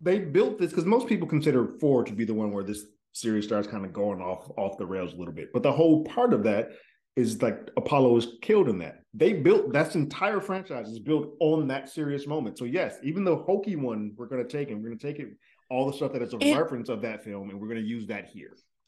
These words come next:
Speaker 2: I get why four is hokey, because it is. <laughs>
Speaker 1: <laughs>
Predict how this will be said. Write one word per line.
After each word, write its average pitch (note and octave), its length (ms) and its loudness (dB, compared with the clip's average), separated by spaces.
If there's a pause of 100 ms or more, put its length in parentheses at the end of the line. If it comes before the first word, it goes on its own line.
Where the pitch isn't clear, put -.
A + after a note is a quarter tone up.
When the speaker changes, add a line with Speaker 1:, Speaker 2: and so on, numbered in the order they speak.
Speaker 2:
I D#4+ 160 4
get A#3 400 2
why F3+ 200 4
four D#3+ 400 4
is C#3+ 120 2
hokey, - 500 -8 (120)
because E3 720 2 (340)
it F3 160 4
is. - 420 4 (280)
<laughs> - 0 -
Speaker 1:
<laughs> - 1120 2